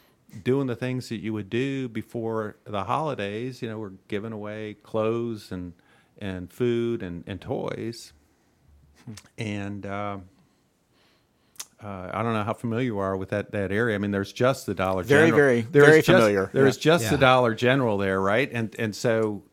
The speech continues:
Speaker 1: there were multiple. I think we bought, I, in some ways, I felt bad because we bought out, I think, every toy in the Dollar General 'cause
Speaker 2: Sure.
Speaker 1: we kept running out of toys.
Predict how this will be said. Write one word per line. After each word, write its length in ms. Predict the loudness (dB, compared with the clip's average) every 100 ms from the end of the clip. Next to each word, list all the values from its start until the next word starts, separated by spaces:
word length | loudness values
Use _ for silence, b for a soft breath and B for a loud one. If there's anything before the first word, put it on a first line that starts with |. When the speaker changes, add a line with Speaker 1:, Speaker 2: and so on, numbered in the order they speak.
| _
Speaker 1:
there 140 | -4 0
were 120 | 2
multiple. 380 | 2 2 0 -2
I 60 |
think 160 | -2 -2
we 80 | -2
bought, 300 | 0 0 -2
I, 120 | -4 -6
in 140 | -6
some 180 | -4 -2
ways, 220 | -2 -2
I 60 | -4
felt 260 | -4 -4
bad 200 | -2 -2
because 200 | -4 -8 -6
we 120 | -6
bought 240 | -4 -2
out, 240 | 0 -2 -4
I 80 | -6
think, 220 | -6 -4
every 200 | -2 -4
toy 360 | -2 -4 -2
in 100 | -4
the 60 | -4
Dollar 280 | -2 -2 -2
General 320 | -2 -4 -2
'cause 140 | -2
Speaker 2:
Sure. 80 | -2
Speaker 1:
we 80 | -2
kept 180 | -4 -4
running 200 | -4 -4
out 100 | -6
of 80 | -8
toys. 400 | -6 -6 -6